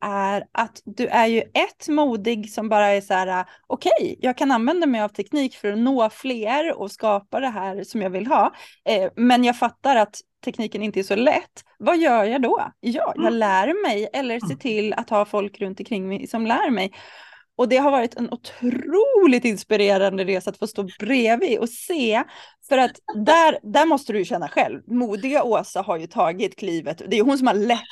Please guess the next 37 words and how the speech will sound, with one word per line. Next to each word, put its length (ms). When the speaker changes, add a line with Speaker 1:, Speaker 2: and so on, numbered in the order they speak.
Speaker 1:
tåget 480
när 80
det 80
kommer 200
till 120
teknik. 420
Kan 120
du 60
Speaker 2:
Ja, 80
Speaker 1:
känna 100
det? 80
Speaker 2:
absolut. 800
Det, 400
det 300
skulle 280
jag 380
säga. 360
Där 240
har 80
jag 220
fått 140
haft 200
mycket 440
diskussioner. 800
Speaker 1:
Men 280
Speaker 2:
Eh, 40
Speaker 1:
vad 120
bra 240
du 60
har 120
gjort 280
det. 120
Speaker 2:
Ja, 360
tack. 300
Speaker 1:
Ja. 200
Speaker 2:
Tack. 200
Mm. 160